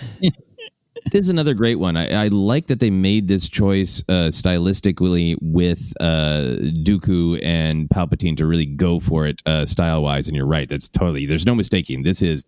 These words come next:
Speaker 2: Clone Wars, this Clone Wars animated Dooku. Really cool. And I'm with you on the holograms. I love them. I love the variety. Um, I love when I clicked on this and saw there was a hologram, uh,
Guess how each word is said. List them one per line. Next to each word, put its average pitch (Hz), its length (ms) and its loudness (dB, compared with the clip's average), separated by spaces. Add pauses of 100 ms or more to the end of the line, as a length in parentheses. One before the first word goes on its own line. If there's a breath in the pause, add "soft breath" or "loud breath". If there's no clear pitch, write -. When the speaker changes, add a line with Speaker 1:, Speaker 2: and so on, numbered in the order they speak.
(160)
Speaker 2:
Clone 110 400 0
Wars, 95 380 0
this 113 260 2
Clone 110 340 0
Wars 87 280 0 (120)
animated 85 540 0
Dooku. 76 400 -4 (360 loud breath)
Really 123 260 2
cool. 90 360 -2 (200 loud breath)
And 180 80 2
I'm 214 100 2
with - 160 0
you 190 60 -2
on 185 80 0
the 170 80 2
holograms. 156 500 0
I 95 80 -2
love 143 440 0
them. 87 280 -2
I 85 80 -2
love 120 300 0
the 151 100 0
variety. 104 720 -2
Um, 78 360 -2 (640)
I 101 40 2
love 113 200 2
when 143 120 0
I 120 60 0
clicked 139 280 -2
on 123 80 2
this 95 200 0
and 90 120 0
saw 101 140 0
there 107 120 2
was 95 120 0
a 90 60 -2
hologram, 127 540 0 (480 soft breath)
uh, 98 60 2